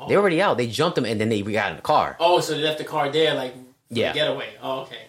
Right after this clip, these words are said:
Speaker 2: Yeah, son. It's sad, but it's like, yo, but, like, you can't trust the police no more, so it's like, who's to say these motherfuckers weren't fucking with them?
Speaker 1: And the thing is, is you can't trust the police so much that who's to say the police didn't pay them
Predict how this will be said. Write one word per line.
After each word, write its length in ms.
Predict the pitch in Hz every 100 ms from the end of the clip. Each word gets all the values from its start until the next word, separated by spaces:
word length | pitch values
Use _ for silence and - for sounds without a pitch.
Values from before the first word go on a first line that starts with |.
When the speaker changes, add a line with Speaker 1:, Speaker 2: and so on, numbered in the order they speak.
| - 95
Speaker 2:
Yeah, 180 | 127
son. 380 | 113 110 117 123 117 - - - - _ - - _ _ _ _ _ -
It's 140 | 120 -
sad, 380 | 143 185 202
but 120 | 170 156
it's 140 | 160
like, 240 | 151 131
yo, 240 | 165 175 147
but, 140 | 123
like, 260 | 123 113 107 _ _ _ _ _ -
you 160 | 120
can't 340 | 117 - 151 135
trust 260 | 156 143
the 60 | 139
police 500 | - 135 135 214 -
no 180 | 123 120
more, 260 | 120 139
so 160 | 143 147
it's 140 | 135
like, 300 | 147 147 139 - - _ - _
who's 220 | - 175 170
to 80 |
say 280 | 160 196 190
these 220 | 180 175
motherfuckers 600 | 165 170 180 180 196 185 180
weren't 220 | 190 190
fucking 280 | 247 302 285
with 140 | 117
them? 180 | 95 82 -
Speaker 1:
And 100 | 127
the 80 | 123
thing 300 | 135 143 135
is, 240 | 165 156
is 100 | 120
you 80 | 127
can't 240 | 165 156 147
trust 220 | 147 -
the 60 |
police 380 | 127 135 151 147
so 140 | - 135
much 400 | 131 180 170 -
that 180 | 131 123
who's 220 | 147 147
to 40 |
say 280 | 135 - 139
the 80 | 131
police 400 | - 135 143 -
didn't 240 | 139 135
pay 300 | - 147 175
them 100 | 120